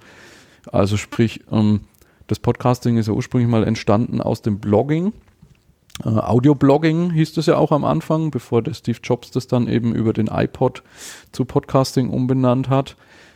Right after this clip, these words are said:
Na, und im Wesentlichen, was man sich wünscht, ist sowas Ähnliches wie ein Weblog, wie man es von WordPress kennt. Na, wo ich sag, eine neue Episode ist einfach ein neuer Beitrag da drin. An den hänge ich dann meine M P drei Datei an,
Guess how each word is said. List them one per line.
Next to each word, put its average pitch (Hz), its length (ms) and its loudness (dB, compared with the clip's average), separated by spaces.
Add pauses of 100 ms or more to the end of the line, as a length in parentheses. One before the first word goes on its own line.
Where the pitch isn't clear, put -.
(140)
Na, 110 80 0
und 120 240 0
im 117 120 0
Wesentlichen, 117 400 2
was 113 120 0
man 117 100 0
sich 104 220 -4
wünscht, 131 300 0
ist 120 120 -2
sowas 113 280 2
Ähnliches 120 500 0
wie 113 80 0
ein 107 220 -2
Weblog, 151 460 2
wie 127 60 0
man 117 140 0
es 113 80 -2
von 104 240 -4
WordPress 151 560 0
kennt. 165 440 -4 (460)
Na, 120 140 -4
wo 127 80 0
ich 123 80 -2
sag, 120 180 0
eine 110 120 2
neue 110 260 2
Episode 117 540 -4
ist 104 120 -4
einfach 107 280 -4
ein 110 100 -2
neuer 104 400 0 (400)
Beitrag 147 680 2
da 160 120 0
drin. 165 420 -2 (420)
An 110 160 -4
den 117 160 0
hänge 117 180 2
ich 113 120 -2
dann 113 440 2
meine 107 280 0
M 110 100 0
P 104 140 -4
drei 104 240 2
Datei 107 420 -2
an, 156 220 -4